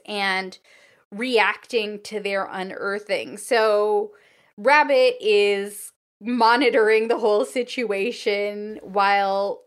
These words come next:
Chi is going around like some sort of museum keeper or curator.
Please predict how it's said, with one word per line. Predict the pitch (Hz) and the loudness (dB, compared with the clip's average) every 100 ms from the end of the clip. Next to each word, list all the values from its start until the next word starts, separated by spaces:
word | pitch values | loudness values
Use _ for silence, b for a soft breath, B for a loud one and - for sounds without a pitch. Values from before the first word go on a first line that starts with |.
| - | -14
Chi | - 247 | -8 -6
is | 226 214 208 208 - 202 196 220 | -4 -4 -6 -6 -2 -2 -4 -6
going | - 214 196 190 190 | -2 0 0 -2 -4
around | 190 185 185 180 190 196 190 - | -2 -2 -2 -2 -6 -8 -12 -14
like | - 180 180 180 180 | -8 -4 -2 -2 -8
some | - 190 | -10 -8
sort | 196 185 | -4 -4
of | 185 | -4
museum | 185 185 190 185 180 180 185 - _ _ _ _ 196 | -8 -10 -8 -4 -4 -4 -10 -16 _ _ _ _ -18
keeper | - 202 196 185 | -12 -8 -2 -2
or | 185 | -2
curator. | 185 - 208 180 175 175 165 180 | -4 -8 -8 -6 -6 -4 -2 -2